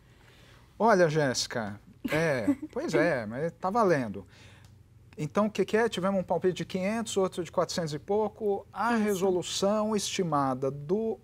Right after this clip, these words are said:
Speaker 1: olho humano, dos dois olhos, tá? A resolução, ah, estimada do que você tá vendo agora, com seus próprios olhinhos, é trezentos e quarenta e um vírgula cinco megapixels.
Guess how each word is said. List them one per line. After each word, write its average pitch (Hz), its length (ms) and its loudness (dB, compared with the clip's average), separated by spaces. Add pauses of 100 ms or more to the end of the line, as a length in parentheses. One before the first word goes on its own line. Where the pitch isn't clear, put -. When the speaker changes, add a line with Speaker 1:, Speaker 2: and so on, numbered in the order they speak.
(100)
Speaker 1:
olho 139 500 -4
humano, 175 400 -2
dos 156 420 -2
dois 180 380 4
olhos, 143 420 2
tá? 170 300 -2 (460)
A 110 60 -14
resolução, 147 840 -2 (400)
ah, 117 580 -6 (100)
estimada 156 440 -2
do 151 120 -4
que - 120 -4
você 170 340 2
tá 220 180 0
vendo 170 300 -2
agora, 147 560 2 (360)
com 143 160 -8
seus - 340 4
próprios 196 300 2
olhinhos, 156 600 4
é 202 260 6 (600)
trezentos 196 720 4
e 226 60 -4
quarenta 196 440 -2
e - 40 0
um 190 140 0
vírgula 185 500 2
cinco 170 540 -6
megapixels. 160 960 -8